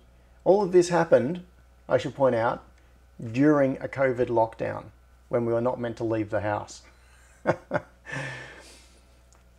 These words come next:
Yeah. <clears throat> All right, so Alex said, "My house almost flooded,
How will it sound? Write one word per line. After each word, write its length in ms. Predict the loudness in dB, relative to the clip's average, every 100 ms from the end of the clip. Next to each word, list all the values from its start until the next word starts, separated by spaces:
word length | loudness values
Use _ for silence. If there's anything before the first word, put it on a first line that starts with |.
| _ -8
Yeah. 400 | -4 -4 -6 -10 -14 -20
<clears throat> 200 | _ 4
All 320 | 4 4 -2 -8 _ _ _ _ -20 _ -20 _ -20 -20 -6 2
right, 180 | 2 2
so 500 | 6 8 8 8 4 -6 _ _ _ _ _ _ -6
Alex 360 | 0 0 0 0
said, 200 | 2 2
"My 160 | 2
house 280 | 2 0 2
almost 320 | 2 2 0
flooded, 480 | 4 6 6 2